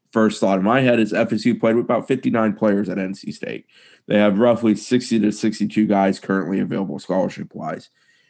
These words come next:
You know, if they get eight to ten down with issues, they're, they're done. Like, they're not gonna play. I think the threshold is fifty-three, if I remember correctly, for the A C C. So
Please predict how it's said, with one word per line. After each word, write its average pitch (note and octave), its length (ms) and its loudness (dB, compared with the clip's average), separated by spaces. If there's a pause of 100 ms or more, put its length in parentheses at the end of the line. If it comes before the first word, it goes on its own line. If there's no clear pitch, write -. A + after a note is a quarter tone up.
(160)
You G#2+ 100 0
know, F2+ 120 0
if F2 120 -6
they B2+ 140 4
get B2 380 2 (560)
eight B2 200 2
to G#2 80 -6
ten C#3 500 0 (400)
down B2+ 480 0 (160)
with A2+ 260 -2
issues, D3 640 0 (580)
they're, A2+ 260 2
they're G#2 400 2 (280)
done. F#2+ 460 -2
Like, - 220 -8
they're A2+ 140 2
not B2 200 2
gonna A2+ 140 0
play. A2 200 0
I G#2 120 2
think A2+ 180 0
the B2 60 -2
threshold A2 440 0
is F2 100 -6
fifty-three, G2+ 640 -2
if - 120 -8
I - 40 -4
remember F#2 340 -4
correctly, - 400 -6
for - 120 -8
the F#2+ 140 -4
A - 100 -6
C - 160 -10
C. - 220 -8
So F#2+ 280 -2